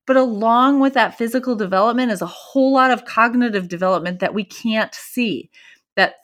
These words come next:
thinking and learning skills and social emotional developing are happening in synchrony with that physical development.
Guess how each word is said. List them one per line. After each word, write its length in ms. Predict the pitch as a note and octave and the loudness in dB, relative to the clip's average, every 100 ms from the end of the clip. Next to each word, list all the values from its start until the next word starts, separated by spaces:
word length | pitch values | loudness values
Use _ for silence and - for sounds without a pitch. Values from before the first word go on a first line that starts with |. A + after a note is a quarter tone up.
| _ | _
thinking 420 | C#4 C4 B3+ G#3 | 0 2 0 0
and 180 | F3+ F#3 | -2 -2
learning 320 | G#3+ B3+ B3 | 0 2 0
skills 420 | B3 G#3 F#3 E3 | -2 -4 -4 -4
and 100 | E3 | -8
social 360 | E3+ A3+ A3 A3+ | -6 -6 -4 -4
emotional 420 | G#3 A3 A3+ G3 | -4 -4 -4 -6
developing 680 | E3+ E3+ F#3+ F#3 G3+ E3+ D3 | -4 -4 -2 -2 -4 -6 -6
are 100 | - | -8
happening 680 | E3 - A3 A#3 B3+ B3+ A3 | -8 -2 0 0 0 0 0
in 100 | F3+ | -4
synchrony 640 | F#3 - D#4+ F4+ E4+ C4 | -8 -12 -12 -8 -2 -2
with 140 | D#3 D3 | -2 -6
that 160 | C#3+ - | -8 -8
physical 280 | F#3+ F3 E3+ | -10 -8 -8
development. 720 | E3+ E3+ F3 E3 D#3+ C#3+ - | -8 -4 -2 -2 -4 -6 -8